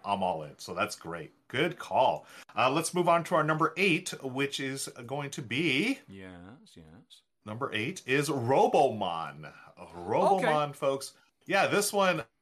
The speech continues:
Speaker 1: uh, caught my eye because of the, the theme. Uh, again, uh, I think this week's, my, the themes have really jumped out at me.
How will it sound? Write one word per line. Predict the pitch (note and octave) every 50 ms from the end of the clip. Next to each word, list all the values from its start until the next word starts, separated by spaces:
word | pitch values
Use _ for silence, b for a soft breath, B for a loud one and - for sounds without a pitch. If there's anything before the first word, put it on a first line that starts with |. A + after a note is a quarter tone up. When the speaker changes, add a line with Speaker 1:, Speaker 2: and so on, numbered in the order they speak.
| _ -
Speaker 1:
uh, | - B2+ C3+ C3+ C3 B2+ B2+
caught | - - F#3 F#3+ F#3
my | E3 E3 - C#3+
eye | C#3+ C#3 C#3+ C#3+
because | C#3 C3 A2+ - D3 C#3 C3 B2 C#3
of | C3 A#2+ A#2+
the, | B2 C3+ C3+ B2 A#2
the | A2+ B2
theme. | A#2 - - C#3+ A#2 G#2 F#2+ F#2+ D2
Uh, | G#2+ A2 A2+ -
again, | B2+ B2+ A2+ B2+ G#2+ G2 F#2+ F#2
uh, | G2+ G#2+ A2 G#2+ A2+ A2+ - -
I | A#2 A#2
think | A2+ - E3+ D#3 - - A#2 G#2
this | C3+ C3+ - -
week's, | D3 C3+ C3 B2 A#2 - - G#2
my, | A2 A2 G#2+ G#2 F#2
the | G2+ G#2+ G2
themes | - - C#3+ C#3 C3 A#2
have | A2+ G2 F#2 G#2+
really | B2+ D3+ D#3+ D#3 B2+ A2+
jumped | G2+ - B2+ A2+ G2+ -
out | G#2+ G2 G2+ G2+ - _ -
at | G2+ F#2 G2
me. | G2 F#2+ F#2 -